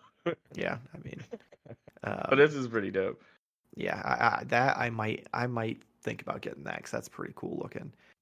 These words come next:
Speaker 1: Wait, you're not
Speaker 2: Um,
Speaker 1: on, down for the Browns?
Speaker 2: Not, uh,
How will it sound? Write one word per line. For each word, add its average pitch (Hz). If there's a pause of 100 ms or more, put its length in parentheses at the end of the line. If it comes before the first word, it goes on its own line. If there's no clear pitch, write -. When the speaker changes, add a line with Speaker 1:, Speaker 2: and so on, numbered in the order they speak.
Speaker 1:
Wait, 104
you're 104
not 120
Speaker 2:
Um, 123
Speaker 1:
on, 113
down 120
for 131
the 113
Browns? 156 (1400)
Speaker 2:
Not, 139
uh, -